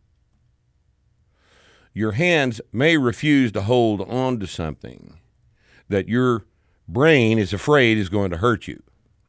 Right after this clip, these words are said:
All right? Now, how do you get past this? You just butch the fuck up, you know, and go through the procedure.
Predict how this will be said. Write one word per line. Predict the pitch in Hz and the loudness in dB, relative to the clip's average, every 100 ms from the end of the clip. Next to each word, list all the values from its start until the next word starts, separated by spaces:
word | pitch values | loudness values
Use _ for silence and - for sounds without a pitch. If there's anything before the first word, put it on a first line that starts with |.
| _ _ - | _ _ -16
All | 76 | -10
right? | 76 82 _ _ _ - - | -10 -10 _ _ _ -20 -12
Now, | 110 127 | -4 0
how | 151 | 0
do | |
you | 131 110 | 0 -2
get | 104 - | -6 -8
past | 98 80 - | -6 -6 -8
this? | 67 - - - _ _ _ _ _ _ _ _ _ _ _ _ _ _ _ _ _ _ _ _ _ _ _ _ - | -18 -20 -20 -20 _ _ _ _ _ _ _ _ _ _ _ _ _ _ _ _ _ _ _ _ _ _ _ _ -12
You | 85 | -8
just | 92 92 _ _ - | -6 -8 _ _ -20
butch | 69 80 107 117 - | -12 -2 -2 -2 -6
the | - 101 | -6 -4
fuck | - 113 110 120 | 0 0 0 -2
up, | 139 - - - _ _ _ _ _ _ _ _ _ _ _ _ _ _ _ _ _ _ _ _ _ _ _ _ | -6 -10 -20 -20 _ _ _ _ _ _ _ _ _ _ _ _ _ _ _ _ _ _ _ _ _ _ _ _
you | 85 | -12
know, | 76 78 135 123 _ _ _ _ _ _ _ _ _ _ _ _ _ _ _ _ - | -10 -10 -14 -18 _ _ _ _ _ _ _ _ _ _ _ _ _ _ _ _ -6
and | 98 85 76 | -4 -4 -4
go | 98 104 117 | -2 -2 -4
through | - 104 101 90 | -8 -6 -4 -4
the | |
procedure. | 95 - - - 123 104 - | -8 -12 -12 -8 -6 -8 -12